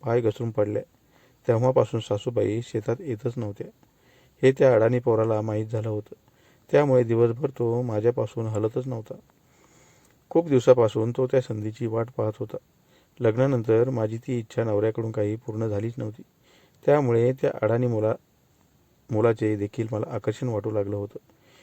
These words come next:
शेवटी भावना आणि शारीरिक गरज ज्या त्या वयात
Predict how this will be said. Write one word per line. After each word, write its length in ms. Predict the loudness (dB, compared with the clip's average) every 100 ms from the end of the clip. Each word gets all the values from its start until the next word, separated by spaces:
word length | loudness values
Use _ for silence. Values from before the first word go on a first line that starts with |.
| _ -4
शेवटी 260 | -2 0 -2
भावना 420 | 0 0 -2 -2
आणि 320 | -4 -6 -4
शारीरिक 400 | 0 0 2 0
गरज 300 | 2 2 0 -4 _ _ _ _ 0
ज्या 120 | 2
त्या 160 | 4 6
वयात 280 | 6 4